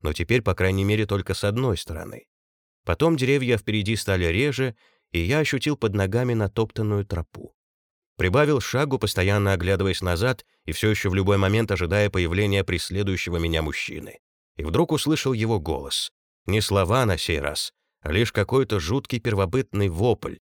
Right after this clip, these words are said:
полный боли и тоски, и припустил во весь дух. «Пол!» Вопли позади понемногу стали стихать. По какой-то причине этот тип прекратил гнаться за мной.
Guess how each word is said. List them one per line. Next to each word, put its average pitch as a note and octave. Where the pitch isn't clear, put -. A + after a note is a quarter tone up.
полный G#2+
боли A2
и A2+
тоски, G#2
и C3
припустил D3
во B2
весь G2+
дух. -
«Пол!» F3
Вопли C#3+
позади A#2+
понемногу A#2
стали A2
стихать. -
По -
какой-то G#2+
причине G#2+
этот G2+
тип B2+
прекратил A2+
гнаться E2+
за D2+
мной. D2